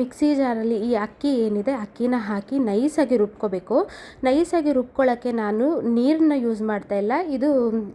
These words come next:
ಕಾಯಿ ಹೊಡ್ದಿರ್ತೀನಲ್ಲ, ಕಾಯಿ ಹೊಡ್ದಿರೋಂಥ ನೀರಲ್ಲಿ ನಾನು ಚೆನ್ನಾಗಿ ನೈಸಾಗಿ ರುಬ್ಕೊತಾ ಇದ್ದೀನಿ. ನೋಡಿ, ಇಲ್ಲಿ ಈ ಥರ ನೈಸಾಗಿ ರುಬ್ಕೋಬೇಕು. ಇದನ್ನೆಲ್ಲ ಒಂದು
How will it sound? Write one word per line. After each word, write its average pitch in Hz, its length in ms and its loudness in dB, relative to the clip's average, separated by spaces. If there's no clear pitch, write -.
ಕಾಯಿ 269 320 2
ಹೊಡ್ದಿರ್ತೀನಲ್ಲ, 220 720 -4
ಕಾಯಿ 285 280 2
ಹೊಡ್ದಿರೋಂಥ 247 580 0
ನೀರಲ್ಲಿ 277 500 2
ನಾನು 233 260 -2
ಚೆನ್ನಾಗಿ 214 360 -4
ನೈಸಾಗಿ 233 500 -2
ರುಬ್ಕೊತಾ 214 480 -2
ಇದ್ದೀನಿ. 202 280 0
ನೋಡಿ, 226 280 2
ಇಲ್ಲಿ 208 220 -2
ಈ - 100 -10
ಥರ 214 80 -2
ನೈಸಾಗಿ 269 580 0
ರುಬ್ಕೋಬೇಕು. 202 540 -4
ಇದನ್ನೆಲ್ಲ 320 380 2
ಒಂದು 233 260 0